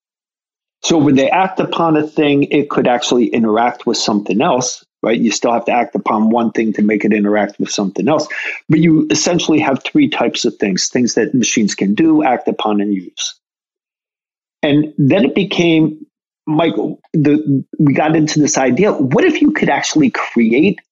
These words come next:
a single data structure that represented nothing more than just a thing? And if you could do that, you could say, "I got this thing here,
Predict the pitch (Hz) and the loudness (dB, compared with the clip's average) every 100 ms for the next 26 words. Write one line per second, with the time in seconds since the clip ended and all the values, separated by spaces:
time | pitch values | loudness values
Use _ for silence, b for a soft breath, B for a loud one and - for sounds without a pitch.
0 | _ _ - - - - - - 190 202 | _ _ -12 -8 -4 -4 -2 0 2 4
1 | 196 139 127 131 135 - - - - - | 2 2 2 2 0 -4 -4 -6 -6 -8
2 | - - _ _ _ 131 110 123 127 143 | -8 -12 _ _ _ -4 0 0 2 2
3 | 127 131 117 113 - 107 123 - 135 104 | 2 2 0 0 0 0 0 0 2 2
4 | 101 104 127 117 95 87 - - 104 - | 2 2 0 0 0 -2 -4 -6 -8 -4
5 | 196 - - _ _ _ _ _ _ _ | -2 -2 -6 _ _ _ _ _ _ _
6 | _ _ _ _ - _ _ _ - 147 | _ _ _ _ -20 _ _ _ 0 0
7 | 151 - 156 190 135 269 302 139 123 120 | 2 2 2 2 4 4 4 2 0 -2
8 | - _ 180 - 156 - - 135 185 175 | -6 _ 0 2 0 0 -2 0 0 0
9 | 156 123 - - - 175 147 113 - 156 | 0 -2 -4 -4 0 2 2 2 2 2
10 | 87 90 | 2 -4